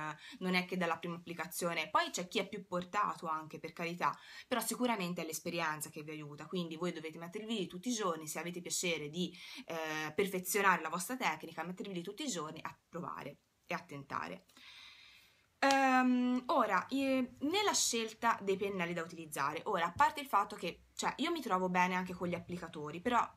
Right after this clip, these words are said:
mm, con gli applicatori che trovate nell'eyeliner, c'è anche chi in realtà con quelli piccolini non si trova, eh, non si trova bene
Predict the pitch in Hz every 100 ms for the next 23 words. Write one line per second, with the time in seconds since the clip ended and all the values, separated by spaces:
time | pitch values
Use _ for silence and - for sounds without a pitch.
0 | - - 185 175 190 180 185 185 185 180
1 | 175 175 180 170 165 156 147 147 151 156
2 | _ - - 302 220 214 285 269 233 233
3 | 208 208 233 - 180 185 185 - 208 196
4 | 208 190 180 185 - 240 190 190 175 175
5 | - 180 175 165 170 160 - 170 170 185
6 | - 175 170 156 151 175 233